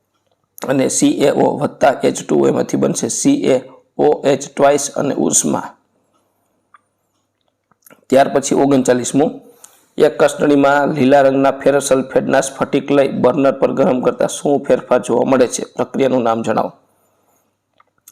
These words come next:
ફેરસ સલ્ફેટ લીલા રંગ ગુમાવી દેશે અને સલ-, સફેદ રંગના નિર્જળ ફેરસ સલ્ફેટમાં રૂપાંતર થશે.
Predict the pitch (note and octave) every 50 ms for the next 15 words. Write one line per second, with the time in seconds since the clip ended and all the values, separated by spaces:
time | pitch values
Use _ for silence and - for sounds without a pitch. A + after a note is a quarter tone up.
0 | - - - C#3 D3+ E3 D3 - C#3 C#3 C3+ - C#3 C3+ - B2+ B2+ B2+ C3+ C3+
1 | C3 C3 C3+ C3 B2+ B2 C#3+ C#3+ C#3 C3 A#2+ B2 A#2+ B2 B2 B2 - - C3 A#2+
2 | A#2+ A#2+ A#2+ A#2+ A#2 - - C3 C3 A2+ - - - - - - B2+ - - D#3
3 | D#3 C#3+ D3 C#3 C3+ B2+ C3 C3 C3 B2+ B2+ B2 A#2+ B2 B2+ B2 A#2+ B2 - C#3+
4 | B2+ C3+ - - B2+ B2+ C3+ C3+ - - - B2+ - - - A#2+ - - C3+ B2+
5 | C3+ B2 G#2+ - B2 B2 - - - - - - G#2 - - -